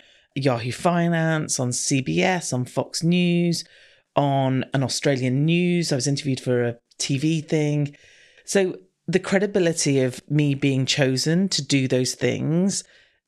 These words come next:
is really awesome. So that's how I'm currently using it for me. And also it was a lot of P R around the book and writing the book and all that sort of stuff. So, so it is really good, but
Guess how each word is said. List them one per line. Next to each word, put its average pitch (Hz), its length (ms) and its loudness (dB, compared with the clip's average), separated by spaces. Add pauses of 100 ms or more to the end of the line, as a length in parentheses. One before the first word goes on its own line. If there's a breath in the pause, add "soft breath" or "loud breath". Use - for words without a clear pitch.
is 139 140 0
really 147 300 2
awesome. 117 420 0
So 143 180 2
that's 170 320 -2
how 151 280 -2
I'm 139 400 0
currently 127 380 -2
using 123 420 0
it - 120 -4
for - 120 -2
me. 123 500 -2 (460 loud breath)
And 175 260 2
also 156 400 0
it - 80 0
was 135 100 -2
a 143 60 2
lot 139 140 2
of 139 60 -8
P 143 160 0
R 127 240 0
around 127 260 0
the 123 80 -2
book - 560 -2
and 139 240 2
writing 127 400 0
the 123 60 -2
book 170 440 0
and 139 180 2
all 131 140 2
that 131 160 -2
sort 117 160 -2
of - 60 -4
stuff. - 240 -8
So, 160 240 0 (480 loud breath)
so 202 140 0
it 196 120 -2
is 233 160 0
really 202 180 2
good, 165 300 0
but 143 100 2